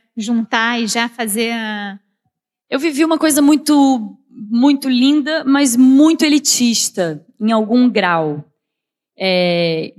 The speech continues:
Speaker 2: que foi isso, eu, eu engravidei com algumas amigas, a gente, é, se tornou uma creche parental, que era uma coisa que eu nunca, eu pensava, imagina eu parar minha vida pra cuidar de bebê,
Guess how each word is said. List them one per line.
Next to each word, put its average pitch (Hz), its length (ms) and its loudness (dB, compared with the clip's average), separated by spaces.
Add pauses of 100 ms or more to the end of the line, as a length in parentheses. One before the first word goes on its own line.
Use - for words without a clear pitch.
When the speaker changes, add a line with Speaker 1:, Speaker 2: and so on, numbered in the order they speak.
Speaker 2:
que 247 140 0
foi 285 200 0
isso, 196 360 -4
eu, 196 120 -4
eu 190 340 0
engravidei 196 400 -2
com 196 100 -2
algumas 190 320 -4
amigas, 269 560 0
a 254 60 0
gente, 208 880 -4
é, 180 560 -4
se - 180 -4
tornou 220 300 2
uma 208 100 -2
creche 202 260 -4
parental, 190 720 -4
que 269 80 -12
era 226 120 -2
uma 220 80 -4
coisa 208 180 -8
que 202 80 -12
eu 196 100 -12 (540)
nunca, 240 580 -4
eu 180 120 -6
pensava, 196 320 -8
imagina 262 280 -14
eu 247 200 -4
parar 226 280 -4
minha 233 160 -2
vida 220 280 -6
pra 226 100 -6
cuidar 214 220 -4
de 208 80 -8
bebê, 190 440 -4